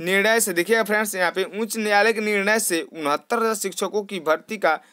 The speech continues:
मार्ग प्रशस्त हुआ है। यानी जो उनहत्तर हज़ार जो शिक्षक की भर्ती होने वाली थी और उस पे अड़चनें थी कि गड़बड़ी है, ये गड़बड़ी है, बहुत सारी गड़बड़ियाँ निकल के आ रही थी, उसका रास्ता बिल्कुल साफ हो चुका है। यानी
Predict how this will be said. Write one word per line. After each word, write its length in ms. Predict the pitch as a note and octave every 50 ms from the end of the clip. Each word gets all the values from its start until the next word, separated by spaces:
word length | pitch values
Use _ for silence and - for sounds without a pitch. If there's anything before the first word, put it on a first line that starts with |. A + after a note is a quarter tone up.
| _ _ _ -
मार्ग 260 | D#3 E3 E3+ E3+ E3 - _ _ _ _ _
प्रशस्त 480 | - - E3 - - E3 C#3+ - - -
हुआ 180 | B2 A#2+ A#2 A#2
है। 180 | B2+ A#2+ A2 - - - - - _ -
यानी 260 | C#3+ D3+ E3+ G3 G#3
जो 120 | G3+ G#3+ G#3
उनहत्तर 480 | F#3+ F3 E3+ F3 E3+ - - A#3+ A#3
हज़ार 260 | A#3 A3 G#3 G#3+ G#3
जो 120 | F#3+ G3 G3+
शिक्षक 440 | - - G3 - - - A3 G3 -
की 100 | G3+ F#3+
भर्ती 340 | E3 F3 E3+ E3 - -
होने 280 | E3 D#3 D#3+ D#3+ F3+ F#3+
वाली 240 | F#3+ F#3+ F#3 F3 E3
थी 280 | E3 - D3 C#3+ C3+ - _ _ _ _ _ _ -
और 160 | E3+ F#3+ F#3
उस 220 | - G#3 G3+ -
पे 140 | - G3 - - -
अड़चनें 480 | F3 F3+ F3 - - F#3 F#3+ A3+ A#3 A3+
थी 240 | - F3+ E3 E3 - _ _ _ _ _ _ _
कि 340 | - F3 F#3 F#3 F3+ F3 - - _ _ _ _ _ _ _ _ _ _ _ _ _ -
गड़बड़ी 560 | C3 C3 D#3+ E3+ F3+ F3+ F#3+ G3 G#3+ A#3+ A#3+
है, 200 | A3+ A3 A3 A3 G#3 - _ -
ये 200 | D3+ D#3+ F3+ F#3+
गड़बड़ी 440 | F3+ G3+ G3 G3+ F#3+ G#3 G3+ G3+ G#3
है, 60 | G3+
बहुत 280 | E3+ D#3 E3 F3+ G3
सारी 220 | - A3 G3 F#3 G3+
गड़बड़ियाँ 380 | F#3 G3+ G3 F#3 F#3+ G3 G3+
निकल 280 | F#3+ F#3 F3+ F3+ F#3 F3+
के 140 | F3 F3 - - _ _ -
आ 140 | D#3 F3 G3+
रही 200 | A3 A3 F#3+ E3+
थी, 340 | E3+ - D#3+ D3+ D3+ - _ _ _ - - - _ _ _ _ -
उसका 360 | G3 G#3 G3+ - - A#3 A3
रास्ता 500 | G3+ G3+ G3 F#3 - - - G#3 G3+ G3+
बिल्कुल 580 | F#3+ F#3+ F#3+ D#3+ D#3 E3+ F3 F#3 F#3 G3+ G#3 G3
साफ 500 | - - - - F3+ D#3 C#3+ B2+ - -
हो 80 | C3+
चुका 320 | A#2+ - B2+ A#2 - A#2+ B2
है। 300 | C#3 D3+ E3+ F3+ - - -
यानी 400 | D3+ D3+ D3+ D#3 E3 F3+ E3+